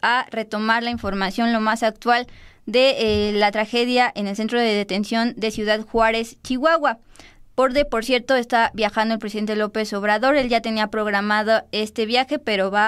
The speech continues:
a aprovechar para enfocarse sobre todo, pues, en, en las víctimas y que están hospitalizadas por el incendio, que, bueno,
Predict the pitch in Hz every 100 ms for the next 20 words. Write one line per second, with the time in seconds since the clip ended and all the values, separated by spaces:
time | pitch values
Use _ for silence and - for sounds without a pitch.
0 | - 202 196 196 196 190 226 226 - -
1 | - - 233 240 247 - 214 202 202 208
2 | 220 226 214 196 196 220 214 220 214 196
3 | 202 196 185 190 185 185 185 190 208 226
4 | 233 226 226 226 - 214 214 208 202 202
5 | 202 202 208 185 175 190 208 202 208 196
6 | 180 170 175 190 196 196 196 202 - -
7 | - - _ - 196 196 226 220